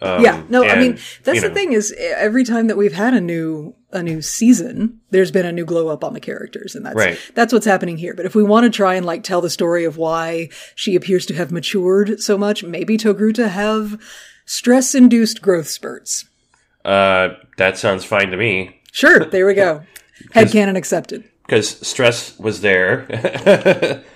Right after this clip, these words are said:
Speaker 1: Ahsoka
Speaker 2: Oh,
Speaker 1: may
Speaker 2: yeah.
Speaker 1: be a little bitter. <laughs>
Speaker 2: <laughs> Yeah, she's got some shit to confront in this episode. So, okay. Ahsoka is flying, uh, across Coruscant. She is clearly,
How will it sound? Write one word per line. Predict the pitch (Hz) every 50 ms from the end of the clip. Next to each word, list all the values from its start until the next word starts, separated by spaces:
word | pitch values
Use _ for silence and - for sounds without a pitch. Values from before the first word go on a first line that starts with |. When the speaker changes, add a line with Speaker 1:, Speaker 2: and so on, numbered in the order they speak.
| _ _ - -
Speaker 1:
Ahsoka | 117 117 - 139 123 117 -
Speaker 2:
Oh, | 127
Speaker 1:
may | 123 131
Speaker 2:
yeah. | 123
Speaker 1:
be | 123 131 127 113
a | 113 107
little | 104 156 202 240 214
bitter. | 131 110 95 92 90 95 - - - _ -
<laughs> | - 98 113 - - 101 - - - 110 - - - -
Speaker 2:
<laughs> | - - - 254 - 196 - - 220 214 254 262 214 - - - - - - - -
Yeah, | 214 208 196 180 202 -
she's | - - 302 302
got | - 392 392 381
some | - 285 254
shit | 247 240 214 214
to | - 208
confront | - 196 170 156 - 185 - - - - - _
in | 190 180 180
this | 175 156 -
episode. | 165 - - - - - - - -
So, | 220 220
okay. | - 254 254 - - - 226 - _ - - - - - - -
Ahsoka | 202 - 220 226 226 269 269
is | 247 214 214 -
flying, | - 185 180 180 180 185 185 180 180 180 185 -
uh, | - 151 131 78 - -
across | - - - - -
Coruscant. | - - 220 214 202 208 214 196 185 190 - -
She | - 185 175
is | 165 165
clearly, | - - 185 170 170 165 165 160 160 160 160 160